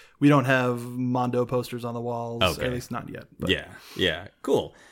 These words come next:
Speaker 2: Have you ever shed actual tears over pro wrestling television?
Speaker 1: Yeah, there's a couple times when it comes to the end of a career. Um,
Speaker 2: Oh, yeah.
Speaker 1: the,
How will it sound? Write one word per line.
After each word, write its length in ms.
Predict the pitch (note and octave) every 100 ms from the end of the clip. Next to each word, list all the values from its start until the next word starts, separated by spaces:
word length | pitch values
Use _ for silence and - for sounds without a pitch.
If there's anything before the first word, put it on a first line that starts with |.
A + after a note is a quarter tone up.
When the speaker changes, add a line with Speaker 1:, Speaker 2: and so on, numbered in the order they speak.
| -
Speaker 2:
Have 220 | - D#3+
you 100 | D#3+ E3
ever 260 | F#3+ G3+
shed 400 | D#3 - D3+ D3 -
actual 420 | A#2+ - A#2 G2
tears 520 | - A#2 G2 E2 D2
over 340 | D2+ E2 E2 D2+
pro 320 | D2 - F#2
wrestling 360 | E2+ D#2 E2 D#2
television? 500 | D#2 D2 C#2+ C#2+ D2 -
Speaker 1:
Yeah, 360 | A3 C4+ C4+ B3 - -
there's 180 | C4 B3+
a 60 |
couple 260 | A3+ A3 F#3+
times 520 | E3+ D3+ D#3+ D#3+ D3
when 180 | D#3 D#3+
it 140 | D#3
comes 320 | - F3+ F#3 F#3
to 460 | - F3 F3 F3
the 260 | D3+ D#3 D3
end 520 | C#3 C#3+ D3 C#3+ C#3+ -
of 140 | C#3 B2+
a 40 |
career. 720 | B2+ B2 A#2+ B2 B2+ C3 C3+ _ _ _ _ _
Um, 440 | B2+ B2+ B2 A#2+ A#2
Speaker 2:
Oh, 260 | F2 D#2+
yeah. 380 | C2 C#2 D#2+ C2
Speaker 1:
the, 200 | C#3 C3